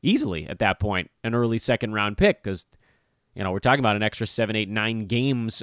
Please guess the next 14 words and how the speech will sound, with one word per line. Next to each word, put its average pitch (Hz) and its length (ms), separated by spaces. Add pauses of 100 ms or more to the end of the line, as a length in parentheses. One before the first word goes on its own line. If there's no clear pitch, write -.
over 110 360
most 117 520
guys 110 380
in 110 100
the 101 140
N 98 140
B 117 160
A. 165 100
That's 98 200
a 156 40
big 117 420
deal, 156 380 (640)
especially 135 520
in 107 220